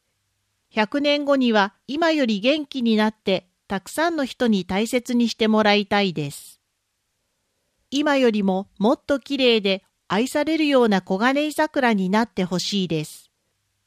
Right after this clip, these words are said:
なぜなら、愛されなければ誰も受け継いでくれないからです。小金井桜が百年後、美しく輝いて、名称二百周年になってほしいです。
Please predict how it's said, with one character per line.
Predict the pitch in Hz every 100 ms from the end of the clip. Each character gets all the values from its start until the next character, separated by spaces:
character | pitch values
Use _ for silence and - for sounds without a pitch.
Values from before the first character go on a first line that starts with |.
| _ _
な | 214 247
ぜ | 247
な | 214 190
ら、 | 180 - _ -
愛 | 254 302
さ | 311
れ | 311 302
な | 269
け | 233
れ | 196
ば | 175 160
誰 | 175 185 254
も | 277
受 | 247 247
け | 262
継 | 330
い | 311
で | 208
く | 175 196
れ | 220
な | 247 269
い | 247
か | 208
ら | 185 160
で | 147 143
す。 | - - _ _ _ _ _ _ _ _ _ _ _ _ _ _ -
小 | 247
金 | 285 311 330
井 |
桜 | 320 330 - 269 220
が | 202 208
百 | - 202 - 269
年 | 269 262
後、 | 247 233 - _ _
美 | 214 - - 349
し | -
く | 269
輝 | 226 214 220 233 233
い |
て、 | 214 185 180 _ _ _ _ _
名 | 196 262
称 | - 269 247
二 | 214
百 | 262 285
周 | - - 339
年 | 294 262 220
に | 208
な | 196 226
っ | -
て | 185
ほ | 175
し | 165 196 175
い |
で | 151 143
す。 | - -